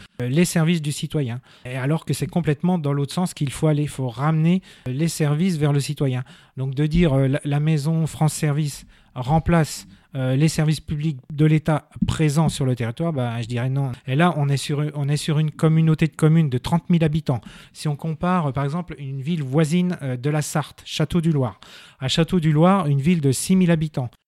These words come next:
Des locaux de la sécurité sociale avec une permanence sécurité sociale. Il y a le Pôle emploi. Tous les services publics sont encore présents à Château-du-Loir pour six mille habitants.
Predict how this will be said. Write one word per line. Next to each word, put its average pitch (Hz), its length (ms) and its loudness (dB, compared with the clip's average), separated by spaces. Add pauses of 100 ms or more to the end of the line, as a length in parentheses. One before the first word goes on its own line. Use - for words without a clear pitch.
(220)
Des 165 140 -4
locaux 175 260 0
de 151 60 0
la 143 80 2
sécurité 147 480 0
sociale 175 500 -2
avec 139 300 -2
une 156 100 4 (240)
permanence 160 480 4
sécurité 151 400 -6
sociale. 131 420 -8
Il 110 60 -12
y 113 60 -6
a 113 40 -4
le 110 60 -8
Pôle 165 240 4
emploi. 151 360 0 (220)
Tous 220 140 -4
les 196 100 0
services 160 360 -2
publics 165 360 -2 (220)
sont 190 360 -4
encore 160 340 2
présents 170 420 2
à 165 120 4
Château-du-Loir 160 640 2
pour - 220 -4
six - 240 0
mille 180 180 2
habitants. 160 340 -4